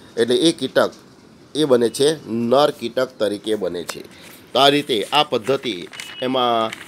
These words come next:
કીટક નર બનશે કે માદા, તેના આધાર વાય રંગસૂત્ર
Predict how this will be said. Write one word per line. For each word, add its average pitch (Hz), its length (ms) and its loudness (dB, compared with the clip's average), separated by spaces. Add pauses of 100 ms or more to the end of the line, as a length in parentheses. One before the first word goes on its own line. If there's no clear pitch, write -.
(300)
કીટક 127 280 -2
નર 131 240 2
બનશે 127 300 0
કે 123 140 -2
માદા, 123 380 2
તેના 120 340 4 (100)
આધાર 117 420 2 (960)
વાય 127 260 4
રંગસૂત્ર 120 420 -4